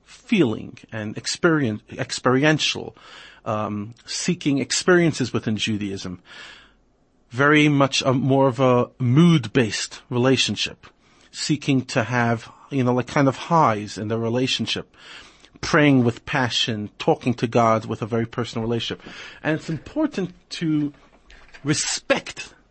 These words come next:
the fact that we're all different. And God is big enough, <laughs> you know, as condescending as that sounds, to be able to tolerate,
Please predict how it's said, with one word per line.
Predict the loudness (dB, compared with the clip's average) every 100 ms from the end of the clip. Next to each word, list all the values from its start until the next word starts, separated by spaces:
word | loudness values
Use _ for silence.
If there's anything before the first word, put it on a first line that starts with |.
| _ _ _ _ _ _ _ _ _ -20 _
the | -2
fact | 0 2 2 0 -10 -16
that | -2 0 0 -10 -20 _ _ _ _ _
we're | -6 -2 0
all | 0 -2
different. | 0 -2 -2 -10 -14 -20 _ _ _
And | 2 2
God | 6 6 6 6 2 0
is | -2
big | 0 2 4
enough, | 2 -2 -8 -16 -18 -20
<laughs> | -16
you | -10 -6
know, | -6
as | -8
condescending | -8 -6 -6 -2 0 0
as | -4 -8
that | -12
sounds, | -2 0 0 -6 -16 -18 -18 -20 _
to | 0
be | 2
able | 2
to | 0
tolerate, | -8 -2 2 2 0 -2 -8 -12